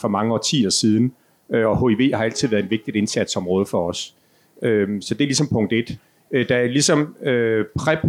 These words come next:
øh, Truvada, som det hed, blev godkendt, øh, i E U,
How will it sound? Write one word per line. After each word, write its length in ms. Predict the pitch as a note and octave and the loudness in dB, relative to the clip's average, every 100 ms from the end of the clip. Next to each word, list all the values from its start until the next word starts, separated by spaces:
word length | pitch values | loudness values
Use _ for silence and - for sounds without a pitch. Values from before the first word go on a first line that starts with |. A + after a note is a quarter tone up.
| D#3+ | 0
øh, 100 | B2 | -2
Truvada, 420 | - C#3 A#2+ C#3 | 0 0 2 2
som 200 | D3+ C3 | 0 0
det 100 | A2+ | 2
hed, 80 | C3 | 2
blev 160 | - G#2+ | 2 0
godkendt, 520 | C3+ E3 - D3+ - - | 2 0 0 0 -2 -2
øh, 200 | A#2+ G#2+ | 0 0
i 400 | A#2 A2+ C#3+ D#3 | 0 0 2 4
E 60 | |
U, 180 | C#3 C#3 | 4 2